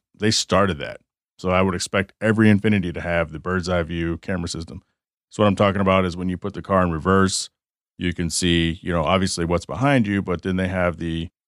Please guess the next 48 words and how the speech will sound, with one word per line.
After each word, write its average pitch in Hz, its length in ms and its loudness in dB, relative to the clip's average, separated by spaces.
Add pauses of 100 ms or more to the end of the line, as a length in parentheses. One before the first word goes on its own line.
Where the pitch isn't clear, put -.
(180)
overhead 120 420 4
camera, 87 360 0
which 78 180 -6
stitches 101 400 0
all 101 280 4
the 110 100 2
cameras 98 560 0
on 95 100 -6
the 92 60 -4
vehicle. 82 560 -4 (240)
It 107 100 -8
stitches 123 340 0
all 113 200 6
the 117 60 2
cameras 110 380 2
in 98 60 -2
the 95 80 0
vehicle 104 320 0
around 90 300 0
in 80 80 -4
one 92 180 0
picture 135 480 -4 (640)
to - 80 -6
where 95 140 6
it 80 60 -6
looks 107 300 -2
like 87 360 0 (280)
it's - 180 -10
watching 92 460 0
you 85 160 -4
from 85 220 -8
probably 82 400 -4
twenty 90 320 -2
feet 85 260 -4
above 76 280 -6
the 73 60 -14
vehicle. 78 460 -10
And 95 120 -8
it 90 120 -6
helps 139 300 2
a 110 40 -4
lot 92 240 2
when 82 80 -6
it 95 60 -6
comes 90 160 -4
to 82 60 -10
parallel 90 340 -2
parking, 76 480 -6